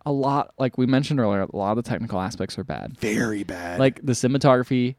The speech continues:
Speaker 2: Is
Speaker 1: despite
Speaker 2: r-
Speaker 1: having a beautiful spot to film,
Speaker 2: Yes.
Speaker 1: is terrible. Like,
Speaker 2: Yes.
Speaker 1: there's so many times when it goes, like, a little dark, and it's like, "We don't know how to light this." At the
Speaker 2: Yeah.
Speaker 1: very last scene, when she's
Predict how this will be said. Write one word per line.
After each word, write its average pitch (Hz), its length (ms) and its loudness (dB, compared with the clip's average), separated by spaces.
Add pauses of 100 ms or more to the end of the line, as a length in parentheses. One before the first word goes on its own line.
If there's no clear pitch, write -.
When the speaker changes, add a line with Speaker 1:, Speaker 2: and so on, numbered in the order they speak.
(160)
Speaker 2:
Is 127 160 6
Speaker 1:
despite 131 380 8
Speaker 2:
r- - 20 0
Speaker 1:
having 165 240 6
a 147 60 4
beautiful 143 760 2
spot 107 320 2
to 117 80 0
film, 101 420 2
Speaker 2:
Yes. 98 280 0
Speaker 1:
is - 100 -8
terrible. 113 960 4
Like, 127 180 6
Speaker 2:
Yes. - 420 -4
Speaker 1:
there's 139 180 2
so 151 160 4
many 175 180 4
times 156 320 6
when 131 140 4
it 117 100 0
goes, 123 240 2
like, 127 140 2
a - 20 -4
little 113 220 0
dark, 127 360 6
and 131 80 -8
it's - 140 -6
like, 120 180 2
"We 120 120 0
don't 120 100 4
know 107 80 -2
how 110 80 -2
to 95 60 -4
light 101 240 -2
this." 92 260 -6 (160)
At - 60 -16
the - 60 -6
Speaker 2:
Yeah. 147 140 0
Speaker 1:
very 202 220 10
last 185 220 8
scene, 156 160 6
when 151 100 4
she's 131 380 -2